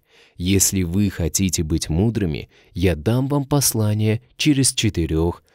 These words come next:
малых созданий. Не пренебрегайте ими из-за того, что они малые, потому что великие вещи приходят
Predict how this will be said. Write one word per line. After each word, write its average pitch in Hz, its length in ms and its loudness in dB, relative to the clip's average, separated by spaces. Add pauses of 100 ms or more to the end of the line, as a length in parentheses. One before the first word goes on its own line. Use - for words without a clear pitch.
(120)
малых 80 500 2
созданий. 80 800 -2 (400)
Не 113 220 4
пренебрегайте 107 1000 0
ими 117 340 0
из-за 104 300 0
того, 95 280 -2
что - 200 -8
они 92 160 -4
малые, 95 520 -2 (280)
потому 104 300 2
что - 180 -2
великие 95 640 0
вещи 87 480 -4 (220)
приходят 104 680 0